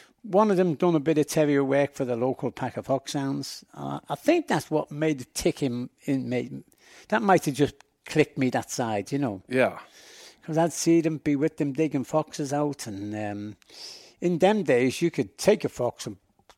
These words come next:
Speaker 1: send it somewhere else for the hunt the next day. You can't do that nowadays. That's,
Speaker 2: Yeah.
Speaker 1: that's a
Speaker 2: So you could
Speaker 1: no-no
Speaker 2: dig
Speaker 1: now.
Speaker 2: the fox,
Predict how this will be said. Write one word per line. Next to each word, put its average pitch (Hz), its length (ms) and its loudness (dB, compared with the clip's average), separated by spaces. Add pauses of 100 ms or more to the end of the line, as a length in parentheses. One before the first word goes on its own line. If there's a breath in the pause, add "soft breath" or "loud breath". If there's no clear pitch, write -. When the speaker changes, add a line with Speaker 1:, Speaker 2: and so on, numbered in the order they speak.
Speaker 1:
send 131 400 0
it 120 80 0
somewhere 120 480 2
else - 480 -2 (680 soft breath)
for 156 160 2
the 127 140 2
hunt 143 220 0
the 131 100 0
next 120 260 -2
day. 165 120 2
You 156 220 -2
can't 131 280 -4
do 160 180 2
that 107 180 -2
nowadays. 101 580 -4
That's, 117 140 -2 (240)
Speaker 2:
Yeah. 113 80 -14
Speaker 1:
that's - 300 -14
a 123 160 -12
Speaker 2:
So 113 140 4
you 143 120 6
could 160 140 2
Speaker 1:
no-no 95 80 -2
Speaker 2:
dig 151 160 8
Speaker 1:
now. 147 60 -10
Speaker 2:
the 147 80 6
fox, 131 600 2